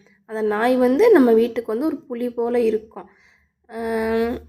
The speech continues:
இப்ப எப்படி ஒரு ஒ-, குடும்பத்தோ-, ஒரு குடிப்பெருமை, பெருமை வந்து ஒழுக்கத்தால உயர்ந்தது அப்படின்னு சொல்ற மாதிரி, அந்த குடியிருக்கிற வீட்டுக்கு ஒரு நாய் வளர்த்தோம்னா, அது நமக்கு நன்றியோட இருக்கும். ஓகேவா? நமக்கு வந்த தீமையெல்லாம்,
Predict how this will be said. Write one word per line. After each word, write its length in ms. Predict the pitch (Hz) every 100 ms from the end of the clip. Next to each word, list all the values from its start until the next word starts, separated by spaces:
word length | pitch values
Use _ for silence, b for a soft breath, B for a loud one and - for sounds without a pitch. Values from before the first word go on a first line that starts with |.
| _ _ _
இப்ப 200 | 254 240
எப்படி 240 | 233 233 285
ஒரு 180 | 277
ஒ-, 420 | 254 233 233 226 226
குடும்பத்தோ-, 600 | 240 247 254 247 226 214
ஒரு 160 | 214
குடிப்பெருமை, 680 | 214 247 254 247 240 233 226 220 220 220 _
பெருமை 320 | - 220 220 220
வந்து 300 | 220 262 392 -
ஒழுக்கத்தால 640 | 226 240 254 233 233 226
உயர்ந்தது 640 | 254 233 220 220 208 208 208
அப்படின்னு 260 | 202 214
சொல்ற 200 | 214 196
மாதிரி, 360 | 190 190 185 202 285 - B B _
அந்த 440 | 208 226 269 285
குடியிருக்கிற 580 | 277 240 262 269 262 262
வீட்டுக்கு 480 | 226 220 226 - 240
ஒரு 140 | 226
நாய் 340 | 202 190 226 240
வளர்த்தோம்னா, 440 | 214 208 208 208
அது 180 | 226 269
நமக்கு 260 | 254 233
நன்றியோட 440 | 220 226 240 220 214
இருக்கும். 300 | 202 - - _ _ _ _
ஓகேவா? 280 | 226 226 233
நமக்கு 240 | 226 214 208
வந்த 500 | 208 220 220 220 214
தீமையெல்லாம், 540 | 226 220 208 202 302